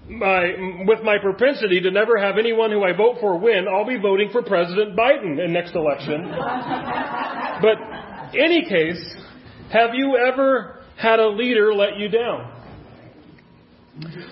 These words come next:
Psalm one forty-six, verse three says, "Put not your trust in princes, in a son of man in whom there is no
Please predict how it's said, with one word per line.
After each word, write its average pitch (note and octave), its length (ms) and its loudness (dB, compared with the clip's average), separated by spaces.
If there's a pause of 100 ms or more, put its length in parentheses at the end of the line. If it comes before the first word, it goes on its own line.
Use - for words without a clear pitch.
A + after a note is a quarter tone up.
Psalm A#3+ 340 4
one A#3 200 4
forty-six, A3 520 4
verse G3 260 2
three G#3 180 0
says, F#3+ 260 0 (180)
"Put B3 180 6 (840)
not G3+ 360 2
your F3 160 0 (140)
trust F#3 340 0
in D#3 140 -4
princes, E3+ 760 -2 (1120)
in G3+ 140 2
a G3+ 60 2 (120)
son A3+ 160 2
of A3 160 2
man D#3+ 360 0
in E3+ 100 -2
whom G#3 280 2
there G3 180 4
is F3 160 -2
no F#3 340 2